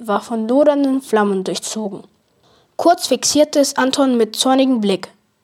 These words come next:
Dann stürzte es zum Fenster. „Es ist weg“, raunte das Monster erschüttert. Anton starrte es an. Das Monster hatte gesprochen, in seiner Sprache. Jetzt drehte das Monster sich zu ihm um.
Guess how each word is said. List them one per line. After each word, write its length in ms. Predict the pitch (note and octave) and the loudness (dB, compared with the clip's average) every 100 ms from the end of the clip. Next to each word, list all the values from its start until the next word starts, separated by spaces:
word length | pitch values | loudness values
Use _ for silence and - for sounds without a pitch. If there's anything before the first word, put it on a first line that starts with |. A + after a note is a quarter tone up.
| _ | _
Dann 240 | B3 D#4+ | -2 0
stürzte 460 | - C#4+ D4 - C4 | 0 2 2 2 0
es 160 | B3 - | 0 -2
zum 120 | B3 | -4
Fenster. 560 | - G3+ G3+ F#3+ F3+ _ _ _ _ _ - | 0 -2 -2 -6 -8 _ _ _ _ _ -4
„Es 160 | A3+ | 0
ist 180 | B3+ - | 0 2
weg“, 260 | A#3 G#3+ - - _ _ _ - | 0 0 -4 -20 _ _ _ 0
raunte 360 | A3 A3 A3 | 2 2 2
das 200 | G#3+ G#3 | 0 0
Monster 280 | A3 G#3 G#3 | 0 0 0
erschüttert. 560 | G3+ - G3 F#3+ - - _ _ _ _ _ _ _ _ _ _ _ _ _ _ | 0 0 -2 -4 -6 -20 _ _ _ _ _ _ _ _ _ _ _ _ _ _
Anton 360 | C4+ C#4+ D#4 C#4+ | 0 0 2 0
starrte 340 | - B3 A#3 | 2 2 2
es 160 | A#3 - | 0 0
an. 220 | F#3+ F3+ _ _ _ | -6 -6 _ _ _
Das 180 | A3 - | -10 0
Monster 360 | D#4 E4 - C#4+ | 0 2 2 2
hatte 180 | D4 | 2
gesprochen, 580 | C4+ - - E4+ - G3 - - | -2 -4 0 0 0 -8 -10 -12
in 120 | A3 | -2
seiner 280 | B3+ D4+ D#4 | 0 2 0
Sprache. 640 | - D4+ D#4 D4+ G3+ G3 _ _ _ _ _ - | 0 4 4 2 -4 -6 _ _ _ _ _ -6
Jetzt 360 | C#4 - - | -6 -6 -2
drehte 300 | B3+ C4 C#4 | 0 2 0
das 200 | A#3 A3+ | -2 -2
Monster 380 | B3 B3+ C4 A#3+ | -2 0 0 0
sich 200 | B3+ - | -2 -4
zu 100 | - | -2
ihm 140 | C4+ C4+ | 0 0
um. 280 | A3 G3+ | -2 -6